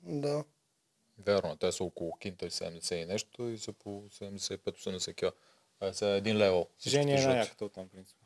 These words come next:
Speaker 2: Мгм. Та, какво стана от жълтите?
Speaker 1: Ми-
Speaker 2: А,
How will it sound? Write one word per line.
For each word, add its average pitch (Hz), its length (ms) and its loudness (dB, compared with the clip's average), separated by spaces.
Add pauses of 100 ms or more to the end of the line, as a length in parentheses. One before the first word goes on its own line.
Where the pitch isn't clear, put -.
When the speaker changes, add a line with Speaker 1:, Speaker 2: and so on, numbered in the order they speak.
(680)
Speaker 2:
Мгм. 98 400 -2 (1160)
Та, 95 380 0
какво 123 260 -6
стана 143 220 -2
от 110 120 -2
жълтите? 98 200 -14 (180)
Speaker 1:
Ми- 196 160 12
Speaker 2:
А, 202 480 12